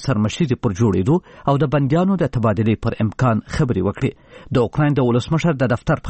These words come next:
خبرپاڼه کې ویل شوي چې هغوی د اوکراین په ختیځ ښار دونباس کې په کریمیا او روسیه کې د نیول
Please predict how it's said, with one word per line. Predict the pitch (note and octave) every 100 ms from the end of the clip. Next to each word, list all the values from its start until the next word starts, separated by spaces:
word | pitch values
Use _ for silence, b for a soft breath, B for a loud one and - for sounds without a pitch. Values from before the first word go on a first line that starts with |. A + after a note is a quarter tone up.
| A#2+
خبرپاڼه | G#2+ - C3+ A2+
کې | A#2+
ویل | A2 -
شوي | F#3 G#3 B B B
چې | - D3+
هغوی | D3+
د | D3+ B2+
اوکراین | - D3+ A#2+
په | -
ختیځ | - C3 -
ښار | C3+ B B C3+ A#2+
دونباس | A#2+ A2+ D3 E3+ -
کې |
په | D#3 - -
کریمیا | A#2 G2 A2+ F3 B B B B B C#3
او | C#3 - D#3+ A#2
روسیه | B2+ - G#3
کې | - G#2 G2+
د | A#2+
نیول | B2+ C3